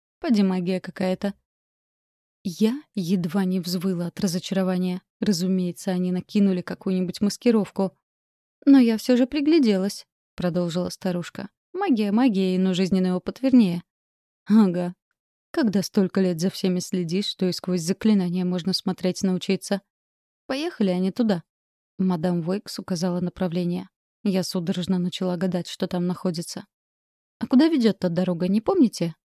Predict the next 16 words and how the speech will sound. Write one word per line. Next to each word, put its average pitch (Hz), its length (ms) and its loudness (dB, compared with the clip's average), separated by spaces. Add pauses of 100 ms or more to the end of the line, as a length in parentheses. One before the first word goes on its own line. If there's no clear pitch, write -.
(300)
«Как 180 240 -2
же 165 120 -4
не 170 120 0
помню», 180 420 0 (380)
оскорбилась 170 600 -6
мадам. 180 380 -2 (320)
«Я, 320 140 4
знаешь 269 340 6
ли, 247 140 6
на 226 140 4
память 226 360 2
не 311 140 6
жалуюсь. 208 540 2 (280)
К 220 120 0
зернохранилищам 226 1000 2
она, 185 300 0